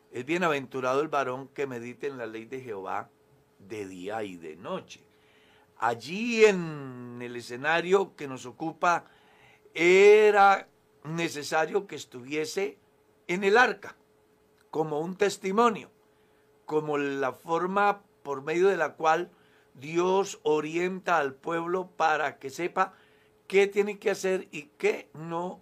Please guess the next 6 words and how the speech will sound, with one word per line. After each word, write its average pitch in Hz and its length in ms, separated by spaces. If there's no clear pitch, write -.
puede 165 380
hacer. 202 440
Pero 123 280
hoy 131 320
esa 165 460
palabra 160 800